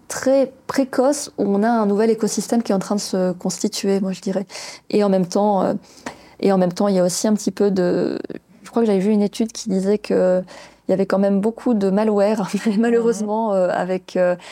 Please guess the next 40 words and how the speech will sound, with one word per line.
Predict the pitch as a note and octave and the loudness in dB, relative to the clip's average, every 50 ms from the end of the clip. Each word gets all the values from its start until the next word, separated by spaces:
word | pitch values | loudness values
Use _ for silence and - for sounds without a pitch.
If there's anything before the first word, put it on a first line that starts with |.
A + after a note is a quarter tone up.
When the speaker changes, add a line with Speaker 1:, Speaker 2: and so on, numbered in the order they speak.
| - - - - | -20 -18 -10 -6
Speaker 1:
avec | - E3+ F3+ F3+ F3+ | -2 0 0 0 -2
ces | - - F#3 | -2 -4 -4
programmes, | F3 - - A3 G#3+ G3+ F#3+ G#3+ G#3 G#3 G#3+ G#3 G3+ F#3 | -4 -2 -2 0 0 0 2 2 2 2 2 2 0 -2
ces | F#3 - - | -2 -4 -4
extensions, | F#3+ F#3 - - G3 G3 - - - - F#3+ G3 G3 F#3+ | -4 -4 -2 -2 -2 -2 -2 -4 -4 -2 0 0 0 0
euh, | F#3 F3 | 0 -2
Chrome | F3 - - - F#3+ G3 G3 G3+ F#3+ F#3 | -2 -4 -2 0 2 2 2 2 2 0
ou | F3+ F3 | 0 -2
Firefox, | F3 - F#3+ F#3 F#3+ F#3 F3+ - - F3+ F#3 - | -2 0 0 2 2 2 0 0 0 -2 -2 -2
Speaker 2:
Mhm. | - | -6
Speaker 1:
qu'on | - F#3+ | -6 -6
nous | F3+ | -6
présentait | F3+ - G3 F#3+ F#3 F3+ - G3+ | -4 -2 -2 0 0 0 -2 -2
comme | - G3+ F3 | -2 0 0
révolutionnaires | F3+ G3 G3 F#3 F#3+ G3 G3 - F#3+ F3+ G3 G#3 G#3 | 0 2 2 2 2 0 0 0 -2 0 0 -2 -2
pour, | - G3 F#3+ F3 D#3+ - | -4 -4 -4 -4 -4 -6
pour | - - F3 | -4 -4 -4
exploiter | F#3 - - - F3+ - F#3+ F3+ | -4 -4 -4 -6 -4 -4 -4 -6
chat | - - F#3+ | -4 -6 -4
G | F#3 G#3 | -4 -4
P | - - F#3+ | -4 -4 -4
T. | - - F3+ - - - - - _ | -4 -6 -8 -8 -12 -18 -18 -12 _
Mais | - F#3+ | -4 -2
c'est | F#3 - | 0 0
une | F#3+ F#3 | 2 2
période | F#3+ F#3+ F#3+ G3+ | 2 2 2 2
très | G3 - - G3 | 0 0 -2 -2
intéressante. | F#3+ F#3 E3+ - G3 G3 - - G#3+ G3+ - - _ _ _ _ _ _ - - - - - - - - - - _ _ _ _ _ - _ _ _ _ - | -2 -2 -2 -4 -6 -6 -6 -8 -10 -12 -14 -18 _ _ _ _ _ _ -20 -20 -20 -20 -20 -20 -20 -20 -20 -20 _ _ _ _ _ -20 _ _ _ _ -4
Speaker 2:
En | - G3 F#3+ | -2 0 0
parallèle, | E3+ G3 F#3+ F#3+ G3 G#3 A3+ B3+ C4+ C4+ | 2 0 0 2 2 2 2 2 2 2
en, | A3+ | 2
en | G3 F#3+ F3+ D#3+ - - - - - - - - | 2 2 0 0 -2 -4 -6 -6 -8 -8 -10 -10
regardant | D#3+ - F3+ F3 F#3 F#3 G3+ | -8 -6 -4 -2 0 2 2
un | G3+ | 2
petit | G3+ G3 - | 0 -2 -2
peu | - F#3+ | -4 -2
les | F3 E3+ | -2 -2
prompts, | E3+ - - - B3+ B3+ A#3+ | -4 -4 0 2 4 4 4
donc | G#3 F#3+ F3+ - | 2 0 -6 -8
c-, | - - | -14 -16